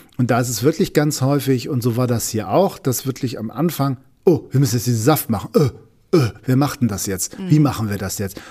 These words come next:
Speaker 1: Und dann ist unsere P T A dahergekommen und sagte, "Komm, das geht doch ganz klar, hier, zack, zack, zack." Und, ähm, das ist wirklich eine Sache, die ich ganz, ganz toll finde und als Team auch ganz toll finde, dass wir gemeinsam so etwas machen und jeder, der halt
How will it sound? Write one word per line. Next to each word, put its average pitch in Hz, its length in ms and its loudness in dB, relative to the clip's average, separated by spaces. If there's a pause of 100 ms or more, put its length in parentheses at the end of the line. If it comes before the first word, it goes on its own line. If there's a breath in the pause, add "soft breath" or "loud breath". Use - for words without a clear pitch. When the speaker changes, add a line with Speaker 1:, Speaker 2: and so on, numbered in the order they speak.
(140 loud breath)
Speaker 1:
Und 123 60 -2
dann 123 100 0
ist 117 100 -2
unsere 113 220 -4
P 104 100 -6
T 117 140 -2
A 104 120 -4
dahergekommen 120 600 -2
und - 20 -2
sagte, 127 220 -2
"Komm, 120 160 -2 (160 loud breath)
das - 120 -18
geht 131 140 -2
doch 120 120 -4
ganz 123 220 -2
klar, 147 360 0
hier, 139 260 0
zack, 131 320 -4
zack, 131 240 -4
zack." - 260 -2 (300 loud breath)
Und, 131 380 0
ähm, 123 260 0 (320 loud breath)
das 135 240 -2
ist - 140 -6
wirklich 131 240 0
eine 127 100 -2
Sache, 120 300 -2
die 120 260 0 (720 loud breath)
ich - 160 -2
ganz, 151 220 2
ganz 143 180 0
toll 175 240 2
finde 117 280 0
und 117 100 -2
als 113 320 -6
Team 143 260 2
auch 123 200 -6
ganz 110 200 -2
toll 113 220 0
finde, 120 320 0 (260 loud breath)
dass - 220 -2
wir 123 180 2
gemeinsam 131 480 2
so 113 140 0
etwas 107 240 -4
machen 117 240 0
und 131 160 -4
jeder, 127 220 2
der 120 220 0 (360 loud breath)
halt 120 320 -2